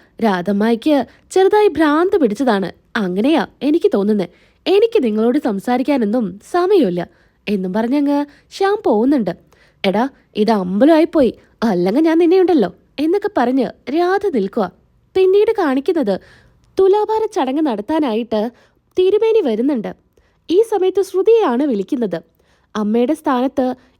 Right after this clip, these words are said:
ഇനി ശ്രുതിയാണ്. അതുകൊണ്ട് ഈ മോള് വേണം ചടങ്ങുകളെല്ലാം ചെയ്യാനായിട്ട്. ശ്രുതി പറയുന്നുണ്ട്, "അത് മുത്തശ്ശി തന്നെ ചെയ്താ പോരെ?" "അല്ല മോളെ, നീ തന്നെ ചെയ്യണം.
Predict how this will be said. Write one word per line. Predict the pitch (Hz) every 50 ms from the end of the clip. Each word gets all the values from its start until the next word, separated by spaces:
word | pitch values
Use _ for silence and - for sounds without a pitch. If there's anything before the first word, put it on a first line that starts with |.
| - 214
ഇനി | 233 214 247 262 - - _ -
ശ്രുതിയാണ്. | - - 320 349 359 415 370 220 196 190 175 - _ _ _ _ _ -
അതുകൊണ്ട് | 202 208 185 202 220 226 226 233 233 240 240 _ _ _ _ _ _ _ - 294
ഈ | 339 403
മോള് | 494 466 370 294 269 311
വേണം | 339 302 247 233 226 202 175 180 _ _ _ _ _
ചടങ്ങുകളെല്ലാം | - 339 330 330 392 392 440 427 359 247 214 214 226 254 269
ചെയ്യാനായിട്ട്. | 277 214 190 196 214 233 240 208 202 196 - 185 - - _ _ _ _ - _ _ -
ശ്രുതി | - 403 440 453 480 -
പറയുന്നുണ്ട്, | 285 220 208 226 277 269 262 214 190 180 170 - _ _ - _ - 220
"അത് | 240 202 254 269 254 - - -
മുത്തശ്ശി | 269 330 339 - 381 370 415 392
തന്നെ | 381 302 269 285
ചെയ്താ | - - 254 214 202 262 285
പോരെ?" | - 247 208 202 196 190 - _ _ _ _ - - -
"അല്ല | 247 285 320
മോളെ, | 330 247 208 190 185 185 _ _ _ _ _ -
നീ | 233 254 277 320
തന്നെ | 381 349 262 220 233 254
ചെയ്യണം. | - 226 185 185 214 190 165